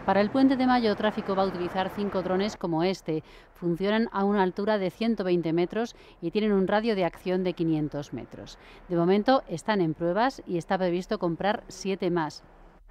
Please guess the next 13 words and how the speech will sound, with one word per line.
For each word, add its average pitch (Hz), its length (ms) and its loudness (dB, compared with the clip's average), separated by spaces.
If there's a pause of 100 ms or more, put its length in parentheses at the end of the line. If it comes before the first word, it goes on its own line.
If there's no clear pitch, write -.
(120)
Para 190 200 4
Interior 208 380 4
supone 202 380 0
una 202 160 4
inmediatez 180 600 0
en 185 120 2
la 170 120 2
movilización 165 600 0
de 170 100 2
medios 175 480 0 (260)
y 170 160 2
más 170 220 2
servicios. 131 760 -12